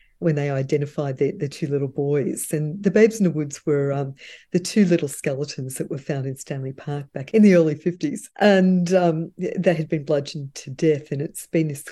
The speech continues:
sort of enduring Vancouver mystery for decades and decades. And, uh, uh, so it was so great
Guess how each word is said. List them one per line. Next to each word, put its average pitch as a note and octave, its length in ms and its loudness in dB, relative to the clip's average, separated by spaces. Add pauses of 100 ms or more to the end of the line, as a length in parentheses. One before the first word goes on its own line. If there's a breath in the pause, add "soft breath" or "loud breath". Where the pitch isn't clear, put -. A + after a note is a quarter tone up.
(140)
sort A3+ 140 -2
of F#3 100 -2
enduring D#3+ 720 2
Vancouver C#3+ 520 -6
mystery C#3+ 580 -6
for E3 320 -6
decades C#3+ 460 -2
and C3+ 80 -12
decades. D3 600 -12
And, C#3 400 -10
uh, D#3 120 -4 (1040 loud breath)
uh, G3+ 280 6
so A3 320 6
it A3 200 2
was G#3 200 -2
so A#3+ 400 4
great F3+ 680 -4